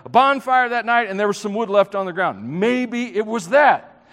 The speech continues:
In fact, if it was that, maybe, I don't have any biblical basis for this at all. So yeah, there is no exegesis happening here. But, uh, you're like, "That's a big word." Yeah, I know, it sounds smart. Uh,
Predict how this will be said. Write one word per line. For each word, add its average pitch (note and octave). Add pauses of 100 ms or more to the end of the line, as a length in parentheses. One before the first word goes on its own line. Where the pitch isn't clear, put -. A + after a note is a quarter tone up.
(200)
In B3
fact, C#4+
if D4
it C#4+
was E4+
that, B3
maybe, B3 (100)
I D#3+
don't E3+
have D3 (120)
any D#4+
biblical G3+
basis F3
for E3
this D#3
at D3+
all. B2+
So D3+
yeah, D3+
there F#3+
is D#3+
no G3 (280)
exegesis E3+
happening C#3
here. C3+ (720)
But, A3
uh, D3
you're E3+
like, C#3
"That's G3+
a E3+
big D3+
word." D#3
Yeah, D#3+
I E3
know, E3+
it C#3+
sounds E3+
smart. D3
Uh, B2